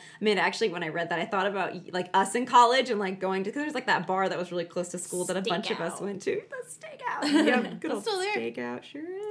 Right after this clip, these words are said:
Speaker 1: is.
Speaker 3: Still there. They, they do great Philly cheesesteaks.
Speaker 1: Well, hey, hey,
Speaker 2: Yep.
Speaker 1: Stakeout. Uh, so they all went home, and one roommate did say that they recalled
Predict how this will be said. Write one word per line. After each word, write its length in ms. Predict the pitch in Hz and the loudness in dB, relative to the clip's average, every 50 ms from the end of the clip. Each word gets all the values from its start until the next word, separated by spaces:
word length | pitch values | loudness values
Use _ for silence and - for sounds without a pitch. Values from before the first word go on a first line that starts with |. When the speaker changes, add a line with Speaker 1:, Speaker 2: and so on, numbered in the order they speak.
| 415 | -6
Speaker 1:
is. 60 | 202 | -8
Speaker 3:
Still 140 | 196 208 220 | -8 -10 -12
there. 180 | 233 254 262 403 - - | -10 -10 -10 -8 -8 -8
They, 120 | 214 208 202 202 196 190 - | -8 -10 -10 -12 -14 -12 -10
they 140 | 196 190 | -8 -6
do 260 | 190 202 202 190 202 - | -4 -4 -2 -2 -2 -2
great 240 | - 214 247 - - - | -2 -2 -4 -6 -6 -8
Philly 160 | 294 302 311 | -8 -8 -8
cheesesteaks. 580 | - - 214 175 - - - - - - - | -8 -10 -12 -12 -12 -12 -12 -12 -12 -12 -10
Speaker 1:
Well, 140 | 208 214 226 | -8 -6 -6
hey, 240 | 214 214 254 269 277 | -6 -6 -6 -6 -4
hey, 220 | 277 330 330 233 | -4 -4 -4 -4
Speaker 2:
Yep. 180 | - - - - | -4 -6 -6 -4
Speaker 1:
Stakeout. 420 | - 269 269 285 311 349 330 311 - - - - - - - | -4 -4 -2 -2 -2 -2 -2 -4 -8 -14 -20 -20 -18 -6 0
Uh, 420 | - 214 202 196 196 196 196 202 | 2 4 6 6 6 4 4 2
so 140 | 202 - 277 | 2 0 0
they 140 | 208 233 - | 2 2 4
all 240 | - 208 254 277 302 | 6 6 6 6 4
went 160 | 330 - 311 | 0 -2 -2
home, 320 | 311 269 226 220 226 214 | -2 0 0 0 0 -2
and 180 | 170 185 190 180 | -2 -4 -2 -2
one 280 | 208 233 277 302 262 | -2 -2 -2 -2 -4
roommate 760 | 233 220 202 196 190 185 185 202 196 - - - 185 - - | -4 -2 -2 -2 0 -2 -2 -2 -4 -6 -10 -14 -16 -10 -4
did 220 | - 247 285 - - | -2 -2 -2 -2 -4
say 240 | - - 190 165 | -6 -2 -2 0
that 160 | 170 185 175 - | 0 0 -2 -2
they 100 | 175 170 | -4 -4
recalled 600 | 165 175 165 - - 214 208 202 202 202 202 - | -4 -6 -8 -8 -4 -2 -2 0 0 -2 -4 -6